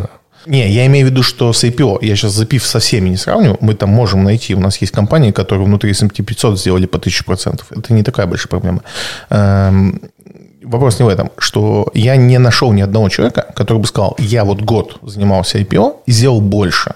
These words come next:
Speaker 2: Даже рядом. Даже двести нет. Ну,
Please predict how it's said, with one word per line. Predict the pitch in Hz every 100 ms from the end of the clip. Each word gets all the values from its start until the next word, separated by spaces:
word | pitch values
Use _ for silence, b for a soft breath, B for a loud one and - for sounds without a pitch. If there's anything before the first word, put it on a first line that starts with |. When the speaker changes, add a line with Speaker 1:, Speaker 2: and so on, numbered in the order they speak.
| _ _ _ _ -
Speaker 2:
Даже | - 113 117 113
рядом. | 110 95 - - - b b b
Даже | 113 110 110
двести | 107 101 90 -
нет. | 92 - - _ -
Ну, | 110